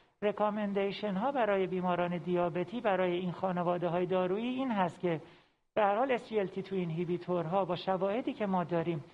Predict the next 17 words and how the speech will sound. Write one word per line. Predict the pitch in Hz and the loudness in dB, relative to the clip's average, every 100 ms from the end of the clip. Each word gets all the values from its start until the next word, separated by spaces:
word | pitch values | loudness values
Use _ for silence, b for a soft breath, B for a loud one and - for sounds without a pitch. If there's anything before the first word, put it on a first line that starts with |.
| B B _ | B B _
در | 202 202 | 0 0
بیماران | 180 208 214 247 277 | 0 0 2 2 -2
دیابتی | 233 226 208 196 190 240 254 | -2 0 2 0 -2 -6 -6
که | 262 | -6
سی | - 214 | -6 -6
وی | 190 202 | -4 -4
دی | 262 | 0
دارن | 254 185 175 165 | 2 2 2 0
یا | 185 | 0
خیلی | 180 262 277 | 0 -2 -2
های | 240 208 190 | 0 0 0
ریسک | 247 269 294 | -2 -4 -4
هستن | 277 - 185 | -4 -2 -2
برای | 170 170 165 165 | 0 0 0 -4
سی | - 185 | -6 -4
وی | 170 180 | -4 -4
دی، | 208 208 | -2 -4